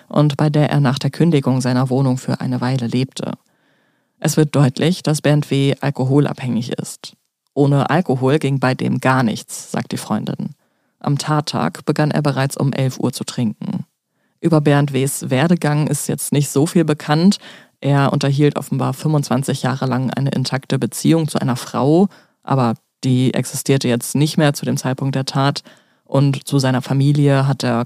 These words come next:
keinen guten Kontakt mehr. Die Mutter ist ja, wie gesagt, vor einigen Jahren verstorben und mit der Schwester ging's auch irgendwann auseinander.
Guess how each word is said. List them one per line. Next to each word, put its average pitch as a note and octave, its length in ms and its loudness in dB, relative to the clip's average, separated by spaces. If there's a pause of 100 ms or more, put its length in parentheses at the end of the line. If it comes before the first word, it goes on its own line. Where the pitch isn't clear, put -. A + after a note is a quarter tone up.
keinen C3 400 0
guten C3+ 260 2
Kontakt - 460 -6
mehr. G2 300 -2 (480)
Die B2+ 200 0
Mutter C#3+ 280 2
ist - 120 -4
ja, C3+ 80 0
wie C3 120 -2
gesagt, C3 260 -4
vor - 100 -6
einigen C3 200 -2
Jahren B2+ 200 0
verstorben C#3+ 720 0
und C3 320 -2 (260)
mit C#3 200 -2
der B2+ 80 0
Schwester B2 640 0 (200)
ging's B2 240 0
auch - 160 -4
irgendwann - 240 -4
auseinander. - 560 -6